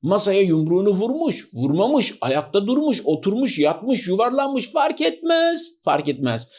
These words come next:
Her halükarda zafer kabul ediyorlar. Utanmak gene size bize kalıyor yani. Erdoğan'ı biz ne kadar iyi tanıdıysak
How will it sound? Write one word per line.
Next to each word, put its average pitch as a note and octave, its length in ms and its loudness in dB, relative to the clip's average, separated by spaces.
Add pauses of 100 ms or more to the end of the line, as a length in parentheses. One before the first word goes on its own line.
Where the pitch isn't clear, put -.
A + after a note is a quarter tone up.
(140)
Her F#3 200 0
halükarda D#3 520 2
zafer D3+ 420 2
kabul B2 240 0
ediyorlar. - 520 -8 (880)
Utanmak F#3 640 -2
gene F3 240 0
size F3+ 320 2
bize F3 220 0
kalıyor A#2+ 340 0
yani. D2 440 -10 (500)
Erdoğan'ı E3 500 0
biz D#3+ 140 -2
ne E3 120 0
kadar F3+ 240 0
iyi D#3 140 2
tanıdıysak D#3 560 -2